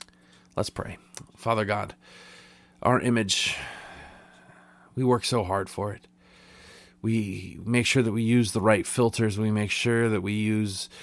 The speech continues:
just the right angle, the right lighting, all so that people think that our lives are perfect. But Father, you, you don't care about any of that.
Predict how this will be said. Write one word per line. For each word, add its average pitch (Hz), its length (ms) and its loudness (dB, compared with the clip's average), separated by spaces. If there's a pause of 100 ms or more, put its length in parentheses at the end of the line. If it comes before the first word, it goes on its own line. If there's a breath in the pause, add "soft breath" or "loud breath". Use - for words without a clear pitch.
(260 loud breath)
just - 180 -6
the 113 80 0
right 98 220 2
angle, 113 360 2
the 95 120 -2
right 92 180 -2
lighting, 104 680 2 (720 loud breath)
all 123 280 0
so 131 180 0
that 110 220 -2 (760 loud breath)
people 139 220 -6
think 117 260 0
that 104 220 -8 (180)
our 107 160 -2
lives 104 1080 0 (120)
are - 100 -12
perfect. - 540 -12 (2500 soft breath)
But 104 100 -8
Father, 110 360 2
you, 196 680 -2 (320 loud breath)
you 156 120 -2
don't 208 140 -4
care - 200 -10
about 123 280 -6
any 90 160 -12
of - 160 -18
that. - 380 -16